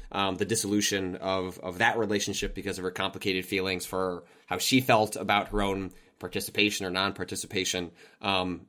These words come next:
in the, uh, the events that occurred. Uh, and so they did, uh, have consensual sex, uh, later. Um, they, that was, you know, something where,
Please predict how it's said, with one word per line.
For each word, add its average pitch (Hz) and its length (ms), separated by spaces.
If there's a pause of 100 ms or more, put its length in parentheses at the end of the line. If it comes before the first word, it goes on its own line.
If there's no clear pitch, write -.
in 113 160
the, 104 320
uh, 90 380
the 98 140
events 101 280
that 101 100
occurred. 92 400 (320)
Uh, 95 300
and 113 120
so 131 440
they 143 120
did, 165 360
uh, 139 240
have 139 320
consensual 123 400
sex, - 480
uh, 92 340
later. 139 480
Um, 92 380 (480)
they, 101 160
that 104 160
was, 101 340
you 101 60
know, 92 100
something 98 360
where, 101 360